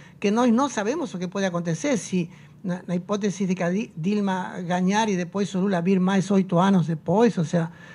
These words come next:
vão ser, ou seja, uma, no, quase uma geração de, de, de, do P T no poder, ou seja, porque o problema do populismo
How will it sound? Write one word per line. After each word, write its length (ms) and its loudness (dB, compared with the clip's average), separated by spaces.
vão 340 4
ser, 280 0
ou 80 2
seja, 320 -6
uma, 280 -8
no, 600 -14
quase 280 2
uma 180 6
geração 640 4
de, 180 -2
de, 260 -6
de, 400 -8
do 160 0
P 140 0
T 180 2
no 140 2
poder, 380 0
ou 80 2
seja, 280 -4
porque 180 -2
o 40 4
problema 360 2
do 120 2
populismo 640 0